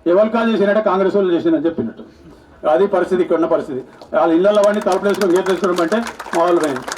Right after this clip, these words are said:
ఇక వరదల, ఆ వరదలలో మునిగితే వాళ్ళని తీసుకొచ్చి ఆ తపా, తాపీ మేసల భవనంలో పెట్టి ఆ రాత్రి వాళ్ళకి వంటలు చేసి, మూడు రోజులు వంటలు చేసి,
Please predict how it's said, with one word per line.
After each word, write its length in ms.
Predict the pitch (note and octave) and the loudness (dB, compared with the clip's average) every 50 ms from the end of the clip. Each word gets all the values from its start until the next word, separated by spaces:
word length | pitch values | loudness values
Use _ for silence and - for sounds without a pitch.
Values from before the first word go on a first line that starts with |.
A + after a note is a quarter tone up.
| - - - - | -14 -12 -6 -2
ఇక 40 | F3 | 2
వరదల, 520 | E3+ E3+ E3+ F3 F#3 F3+ F#3 G3+ G3 - - - - - - - - | 2 4 4 2 2 2 2 2 2 0 -2 -6 -10 -16 -10 -4 -2
ఆ 100 | D#3+ D#3 | 0 2
వరదలలో 500 | D#3+ E3 E3+ F#3 F#3+ G3+ G3+ G#3 G#3 G#3+ | 2 2 2 2 2 2 2 2 2 2
మునిగితే 360 | G3 G3 G3 G3 G3 G3 A3 | 0 0 -2 -2 0 2 2
వాళ్ళని 300 | G#3+ G3+ G3 F#3 F3+ E3+ | 2 2 2 2 0 0
తీసుకొచ్చి 580 | F3+ G3 F3+ - G#3+ G3 G3 - A3+ A3+ A#3 A3+ - - - - - - | 0 0 0 0 -2 -2 -2 -2 -2 -4 -4 -4 -8 -16 -20 -18 -4 -2
ఆ 60 | E3 E3 | -2 0
తపా, 320 | - F3 D#3+ E3 G3 F#3 | 2 0 0 2 0 0
తాపీ 320 | F3 - F3 F3+ F#3+ G3+ | 0 0 0 0 0 0
మేసల 340 | G3 - G3 F#3+ - G3 F#3+ | 0 0 0 -2 0 0 0
భవనంలో 400 | E3+ E3 E3 F3 F3+ F#3 F#3+ F#3+ | 0 2 2 2 2 2 0 0
పెట్టి 380 | F#3+ F#3+ F#3 - - A3 A3+ A3+ - - - - - | 0 0 -2 -2 -4 -4 -4 -4 -8 -14 -12 -4 -2
ఆ 100 | D#3+ F3 | 0 2
రాత్రి 300 | F3+ F#3 F#3+ F#3 - F#3+ | 2 2 0 0 2 2
వాళ్ళకి 220 | F#3+ G3 G3 F3+ | 2 2 2 2
వంటలు 340 | E3+ E3+ E3+ E3+ G3+ G3 F#3 | 2 2 2 2 0 0 0
చేసి, 160 | F#3+ F3+ - | -2 -2 -2
మూడు 240 | G3 F3 E3 E3 F3 | -2 0 2 2 2
రోజులు 160 | F#3 F#3 F3 | 2 2 2
వంటలు 300 | E3+ D#3+ D#3+ F3+ F3 E3+ | 2 0 0 0 0 0
చేసి, 280 | E3+ E3 C#3+ D#3+ F#3+ G3 | 0 -2 -2 -2 -6 -8